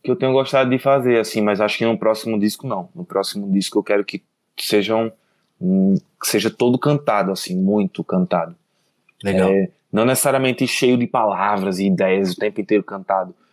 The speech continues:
Speaker 1: mas que seja cantado, que seja uma coisa, uma, uma composição, uma canção, maioria canção, enfim.
Speaker 2: Massa.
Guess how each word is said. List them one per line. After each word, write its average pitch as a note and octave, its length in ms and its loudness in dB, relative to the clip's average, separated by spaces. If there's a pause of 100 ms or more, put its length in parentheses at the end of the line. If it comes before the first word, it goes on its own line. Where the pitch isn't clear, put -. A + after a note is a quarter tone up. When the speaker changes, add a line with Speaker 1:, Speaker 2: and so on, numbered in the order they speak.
(140)
Speaker 1:
mas G#2 200 -2
que A2+ 120 -4
seja B2 360 0
cantado, A2 580 -2
que - 140 -10
seja G#2+ 300 0
uma A2 140 -2
coisa, G#2 640 0 (520)
uma, G#2+ 220 -2 (180)
uma A2+ 180 0
composição, B2+ 840 0
uma A2 120 2
canção, A#2 920 0 (100)
maioria A2 480 2
canção, A2 600 0
enfim. G#2 360 -4 (300)
Speaker 2:
Massa. F#2+ 460 -4